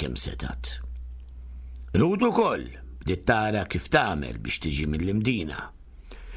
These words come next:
Kull jum praċett, xemx u xita, sakemm fl-aħħar ikkonvinċentja li nirranġawla żewġ tikmamar mill-irtsiset ta' tziet. Bekk,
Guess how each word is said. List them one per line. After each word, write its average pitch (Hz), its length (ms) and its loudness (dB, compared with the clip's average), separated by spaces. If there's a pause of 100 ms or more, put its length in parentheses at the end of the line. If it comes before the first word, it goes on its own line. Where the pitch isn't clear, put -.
(140)
Kull 104 240 6
jum 147 260 4
praċett, - 720 0 (540)
xemx - 720 2
u - 80 6
xita, - 380 -2 (440)
sakemm 151 440 2
fl-aħħar 156 560 4
ikkonvinċentja 156 1080 4 (120)
li 117 260 4
nirranġawla 120 960 2
żewġ 101 300 0
tikmamar 110 680 2
mill-irtsiset 92 960 0
ta' 67 160 -6
tziet. - 540 -8 (1800)
Bekk, - 460 0